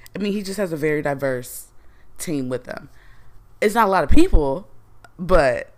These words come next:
it's a diverse team. I guess he's, I don't know. Anyway, um, he dropped this movie on Netflix with an amazing cast. Uh, Phylicia Rashad is in it. Cicely Tyson's in it. Mehcad Brooks is in it.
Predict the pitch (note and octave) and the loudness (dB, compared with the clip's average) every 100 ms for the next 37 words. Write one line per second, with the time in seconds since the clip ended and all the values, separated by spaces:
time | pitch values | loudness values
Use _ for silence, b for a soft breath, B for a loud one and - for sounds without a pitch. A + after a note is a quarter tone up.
0 | - E3 G3 D3+ D3 C3 C3+ - C3+ B2 | -12 -8 -4 -2 -2 -2 -6 -8 -10 -8
1 | - C#3 D3 - C#3+ - - B B B | -8 -6 -8 -8 -14 -16 -20 B B B
2 | B - C3+ F2 - B3 F#3 F#2+ C2 - | B -8 -6 -8 -8 -6 -4 -4 -6 -12
3 | - b b b - D3 A#2 D2 B1+ C#3 | -20 b b b -4 -4 -4 -8 -14 -12
4 | F3 F3 G#3+ A#3 D#3+ C#3 C3 C3 - C3 | -8 -6 -8 -8 -10 -10 -8 -10 -8 -10
5 | A2 - G#2+ G2+ - - - A#2 C3 A#2+ | -10 -12 -14 -12 -14 -18 -18 -10 -8 -6
6 | A2+ A2+ - - - D3+ D3+ D#3+ D#3+ C#3 | -8 -12 -18 -20 -14 -10 -8 -6 -8 -6
7 | C3+ A#2+ B2+ - - - B B B B | -8 -8 -12 -14 -16 -20 B B B B
8 | A#2+ A2+ - - F3 - - - F#3 F3 | -10 -8 -10 -10 -10 -10 -12 -8 -6 -6
9 | E3+ D#3+ D3+ D3 C#3+ C#3 - B B B | -6 -8 -8 -8 -8 -10 -12 B B B
10 | - D#3 - B2 - F3 F3+ F3 D#3+ D3 | -14 -14 -14 -14 -10 -6 -4 -4 -8 -8
11 | - C#3 B2+ B2 B2+ - B B G#2+ - | -8 -10 -8 -10 -12 -18 B B -18 -16
12 | - D#3+ G#3 G3+ - D#3+ - B2+ C#3+ C3+ | -12 -6 -6 -6 -8 -10 -8 -6 -4 -4
13 | B2 - | -6 -8